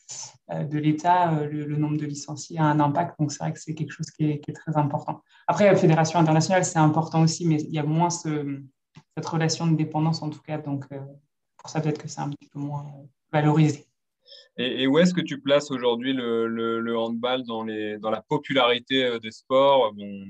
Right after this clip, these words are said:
Speaker 2: on imagine que le premier sport, c'est le, c'est le foot. Je pense qu'il n'y a pas trop de, de débat, mais où est-ce que tu places le handball aujourd'hui, euh,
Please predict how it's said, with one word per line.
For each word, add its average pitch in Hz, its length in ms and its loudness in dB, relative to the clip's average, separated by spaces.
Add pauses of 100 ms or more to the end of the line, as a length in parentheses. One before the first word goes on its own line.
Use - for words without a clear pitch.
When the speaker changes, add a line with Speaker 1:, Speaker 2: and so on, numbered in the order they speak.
(120)
Speaker 2:
on 98 120 -8
imagine 101 360 -8
que - 100 -18
le 104 60 -18
premier 104 280 -6
sport, - 260 -4
c'est - 120 -10
le, 98 220 -6
c'est - 140 -12
le 98 80 -6
foot. 135 340 -8
Je - 100 -14
pense 113 180 -8
qu'il - 100 -6
n'y - 40 -12
a - 80 -4
pas 104 60 -2
trop 113 180 -6
de, 110 220 -4
de 107 140 -6
débat, 117 400 -2
mais 131 140 -4
où 113 100 -4
est-ce 120 100 -10
que 127 80 -6
tu - 140 -12
places 123 260 -2
le 117 80 -2
handball 113 360 2
aujourd'hui, 110 520 -4
euh, 101 240 -4